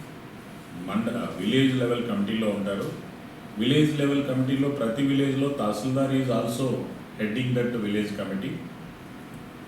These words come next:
తనకు ఒకవేళ పదిహేను విలేజ్లు ఉంటే, తహసీల్దార్ headed in all fifteen villages. ఆ విలేజ్ టీంలో విఆర్ఓ and విలేజ్ సర్వేయర్‌తో పాటు తహసీల్దార్ is heading that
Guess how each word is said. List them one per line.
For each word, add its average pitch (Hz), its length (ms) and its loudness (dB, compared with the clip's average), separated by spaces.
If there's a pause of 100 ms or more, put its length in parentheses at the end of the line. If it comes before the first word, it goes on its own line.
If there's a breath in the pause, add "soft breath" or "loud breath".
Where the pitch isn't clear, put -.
(140)
తనకు 127 260 2
ఒకవేళ 127 300 2
పదిహేను 127 500 2
విలేజ్లు 127 420 4
ఉంటే, 135 360 0
తహసీల్దార్ 131 680 2 (1400)
headed 131 300 4
in 127 160 0
all 120 300 2
fifteen 127 760 2
villages. 107 440 4 (1120)
ఆ 117 80 2
విలేజ్ 120 680 4
టీంలో 123 640 2 (640)
విఆర్ఓ 127 720 4 (340)
and 117 200 0
విలేజ్ 123 320 2
సర్వేయర్‌తో 117 600 0
పాటు 143 420 0
తహసీల్దార్ 123 480 0
is 127 140 0
heading 117 480 0
that 113 200 2